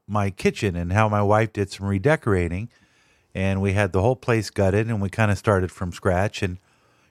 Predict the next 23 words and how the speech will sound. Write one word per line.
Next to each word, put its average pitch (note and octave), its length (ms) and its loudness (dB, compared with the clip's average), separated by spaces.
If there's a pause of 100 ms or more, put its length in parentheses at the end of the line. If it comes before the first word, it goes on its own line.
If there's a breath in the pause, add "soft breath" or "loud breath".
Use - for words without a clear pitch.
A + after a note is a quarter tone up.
you F3+ 80 0
know, D3 100 4
we've D3+ 160 0
been C#3 140 2
living C3+ 180 2
in A#2+ 100 2
our G#2+ 120 4
house G2+ 220 2
for G2+ 120 -4
almost F#2+ 320 -2
twenty G2 300 -2
years. E2+ 340 -4 (540)
And, G#2 500 0
um, G#2+ 460 0 (500 soft breath)
when D#3+ 100 0
it D3 120 -2
came G3 240 0
time F#3 300 0
to B2+ 60 -4
put F#3 220 0
everything D#3 380 -2
back C3+ 260 2
together D3+ 640 -2